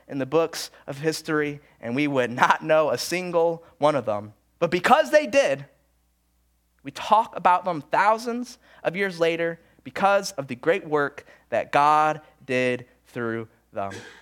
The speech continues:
And so when we step outside of our comfort zone to start that conversation about the gospel message with our circle of influence, it's then that God can do great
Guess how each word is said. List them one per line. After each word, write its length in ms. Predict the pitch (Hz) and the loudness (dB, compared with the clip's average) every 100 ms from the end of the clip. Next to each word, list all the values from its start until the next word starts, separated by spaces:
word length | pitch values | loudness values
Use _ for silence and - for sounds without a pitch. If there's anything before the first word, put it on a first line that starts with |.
| _ _ - - - _ _ _ _ - | _ _ -20 -20 -20 _ _ _ _ -10
And 80 | 156 | -2
so 120 | 202 | 0
when 100 | 196 | 0
we 80 | 185 | -2
step 400 | - 233 262 - | 2 4 4 2
outside 580 | 196 185 - 196 185 196 | 0 0 0 2 4 2
of 160 | 170 160 | 0 0
our 100 | 147 | 0
comfort 440 | - 185 - 185 | 0 -4 -4 -4
zone 240 | 190 185 - - - | -2 -2 -4 -16 -6
to 120 | 165 | -4
start 600 | 147 - 156 175 202 180 - - | -2 2 6 6 4 -2 -12 -6
that 180 | - 151 | 0 0
conversation 960 | - 190 196 175 - 175 185 - 175 180 - - | 2 2 2 0 0 0 0 -4 -6 -8 -14 -4
about 320 | - 175 180 | 4 6 6
the 80 | 160 | 0
gospel 480 | 139 165 190 - 185 | 2 4 4 0 -2
message 480 | 165 175 - 185 - | 2 2 0 -4 -2
with 160 | 160 | 0
our 100 | 135 | 0
circle 580 | 139 - 196 - 196 190 - - | 0 -2 -2 -2 -4 -4 -8 -4
of 160 | - 139 | -4 0
influence, 640 | 151 165 - 131 120 - - _ _ | 0 -2 -2 -4 -4 -10 -20 _ _
it's 180 | 175 170 | -2 -2
then 480 | 139 190 262 131 107 - _ _ _ _ _ _ - | 0 2 4 2 -6 -20 _ _ _ _ _ _ 0
that 260 | 165 143 | 2 2
God 560 | 170 160 185 196 202 196 _ _ | 4 4 4 2 0 -6 _ _
can 160 | 180 156 | -6 -4
do 380 | 151 160 151 147 135 | -2 0 -2 -6 -8
great 640 | 135 175 214 170 - - | 0 0 0 -6 -14 -14